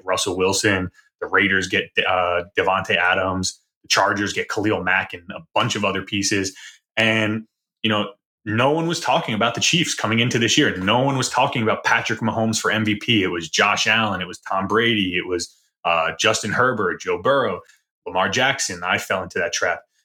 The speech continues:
No one was talking about Patrick Mahomes, the best player in the N F L. So, um, yeah, I, I think I'm, I've been very impressed with him, especially you lose a guy like Tyreek Hill, and that offense hasn't skipped a beat, man. They're just, just as lethal this year as they were last year.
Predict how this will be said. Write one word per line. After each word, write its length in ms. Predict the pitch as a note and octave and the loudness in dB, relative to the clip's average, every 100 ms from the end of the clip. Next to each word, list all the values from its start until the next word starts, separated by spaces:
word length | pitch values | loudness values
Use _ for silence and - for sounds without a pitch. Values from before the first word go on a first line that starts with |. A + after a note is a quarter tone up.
| _ | _
No 220 | A2+ D#3+ | 0 0
one 180 | F3+ F3+ | 2 0
was 120 | E3+ | 0
talking 320 | - D3 D3 C3+ | 0 0 0 0
about 200 | A#2 - | 0 2
Patrick 340 | B2 A#2+ - | 0 0 -2
Mahomes, 380 | A2 B2+ B2 G2+ | 0 2 0 0
the 100 | A2+ | -2
best 340 | G2+ D#3+ - - | 2 0 0 -2
player 300 | A#2+ A2+ G#2+ - | 2 2 0 -2
in 380 | C3 B2 A#2 A2 | -2 0 -2 -2
the 120 | A2+ | 0
N 100 | A2 | 0
F 160 | F#2+ - | 0 0
L. 180 | G2+ | 0
So, 340 | F2+ - G2 F#2 - _ _ - | 0 0 2 0 -6 _ _ 0
um, 400 | G#2+ G#2+ G2+ G2 | 2 2 -2 -2
yeah, 260 | A2 C#3 A#2 | 0 2 2
I, 220 | G#2+ A2 - | 0 -2 -2
I 140 | A2 D3 | -2 0
think 320 | D3 D#3 A2 | 0 -2 0
I'm, 220 | G#2+ G#2+ | -2 -2
I've 180 | G#2+ C3 | -2 0
been 140 | C3 | 0
very 240 | G#2+ A2 A2 | 0 2 2
impressed 360 | G2 G#2 G#2 | 0 -2 -2
with 120 | - - | -6 -8
him, 160 | F#2+ | -6
especially 580 | F2+ - A2+ - A2+ G#2+ | -4 0 2 2 2 0
you 140 | G2 F#2+ | -2 -2
lose 200 | G#2 G#2 | 0 0
a 60 | |
guy 180 | F#2+ F#2 | 2 2
like 220 | F#2+ F2+ | 2 -2
Tyreek 420 | - G2+ F#2+ F#2 - | -4 -2 -2 -2 0
Hill, 280 | G#2 A2 - _ _ | 2 2 -2 _ _
and 440 | - G2 F#2+ F#2+ G2 _ _ _ A2 | -4 -2 0 -2 -6 _ _ _ -2
that 180 | A2+ G#2 | 0 2
offense 380 | A2 A#2+ G#2 G2+ | 0 0 -2 0
hasn't 320 | G#2 F#2+ - | 0 0 -2
skipped 300 | - - - | -2 -4 -8
a 40 | |
beat, 240 | - G2+ - | -6 -4 -4
man. 180 | E2+ E2+ | -8 -4
They're 160 | F#2+ | -2
just, 400 | F#2+ F2+ - - - | -2 0 0 -2 0
just 300 | G#2 A2 - | 2 2 2
as 220 | G2+ F#2+ | 0 0
lethal 340 | G#2 A2+ G#2+ | 0 0 0
this 220 | G2+ G#2+ | 0 2
year 160 | A#2+ A2 | 2 2
as 80 | F2 | 0
they 80 | F#2 | 0
were 180 | F#2 | 0
last 380 | F2 E2+ G2 - | 2 0 0 -4
year. 160 | F2 | -8